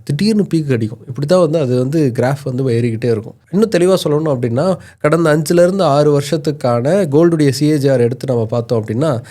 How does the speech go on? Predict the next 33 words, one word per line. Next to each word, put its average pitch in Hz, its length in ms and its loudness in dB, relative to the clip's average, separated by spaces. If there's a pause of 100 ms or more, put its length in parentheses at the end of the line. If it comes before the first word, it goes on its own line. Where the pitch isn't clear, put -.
(160)
அது 120 240 -2
பதிமூணு 208 460 2
பர்சன்ட் 143 380 -2
வரைக்குமான 127 680 -2
ஒரு 147 140 -2
சி 143 120 -4
ஏ 147 100 2
ஜி 131 120 0
ஆர் 113 160 -2
ரிட்டர்ன்ங்கிறத 123 440 -2
கொடுத்துருக்கும். 110 460 -6 (260)
ஆனா, 175 140 4
இதை 175 280 6
விட 208 180 4
நல்ல 170 360 2
ரிட்டர்ன் 156 320 -2
கொடுக்கக்கூடிய 131 920 -2 (260)
இன்வெஸ்ட்மெண்ட் 185 520 0
சேவிங்ஸ் 165 280 -2
ஆப்பர்ச்சுனிட்டிஸ் 131 680 -2
அப்படிங்கிறது 123 500 0
இன்னைக்கு 170 560 -2
நிறையவே 196 580 2
இருக்கு. 151 400 -4 (280)
For 170 120 4
example 180 380 2
சொல்லணும்னா, 143 260 2
பி 170 140 0
எஸ் 180 140 4
சி 180 80 2
ஃபைவ் 151 160 0
ஹண்ட்ரட் 151 280 2
குவாலிட்டி 151 240 2